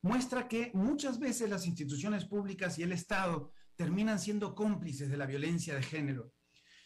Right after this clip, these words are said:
Esto es terrible y pasa en todos nuestros países, lamentablemente. Además, Espinosa se preguntó, "¿Para qué un protocolo especializado en la desaparición de mujeres?",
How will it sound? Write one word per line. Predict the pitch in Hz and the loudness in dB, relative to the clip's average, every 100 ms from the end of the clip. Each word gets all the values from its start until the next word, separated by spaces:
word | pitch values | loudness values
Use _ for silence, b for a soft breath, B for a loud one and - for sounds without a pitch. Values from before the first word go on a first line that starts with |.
| - | -4
Esto | 226 269 | 0 0
es | |
terrible | 254 220 262 214 | 0 2 4 4
y | 165 | 2
pasa | 139 208 240 240 - | 2 0 0 -2 0
en | 143 131 | 0 2
todos | 202 185 | 2 4
nuestros | 175 - 151 | 2 2 -2
países, | 139 147 147 135 | -2 -2 0 0
lamentablemente. | 127 127 127 139 131 123 113 - - B B B | 2 2 2 0 0 -2 -4 -10 -20 B B B
Además, | 202 214 262 311 285 - - | -2 2 2 2 -2 -10 -6
Espinosa | 185 185 190 220 226 233 | -4 -2 0 0 0 -2
se | 226 | -2
preguntó, | 175 175 160 143 202 220 B B - | 2 2 2 0 0 0 B B -6
"¿Para | 208 196 196 | -2 -2 0
qué | 294 | 2
un | 294 | 4
protocolo | 277 208 190 180 240 254 | 4 2 0 0 2 2
especializado | - 175 170 151 139 202 214 226 226 - _ | 0 -2 -2 -2 -2 2 4 4 0 -8 _
en | 180 | 0
la | 160 156 | 2 2
desaparición | 143 151 143 143 139 220 | 0 -2 0 0 2 0
de | 233 | 0
mujeres?", | 190 131 208 254 170 127 | 0 -2 -2 -2 -2 -6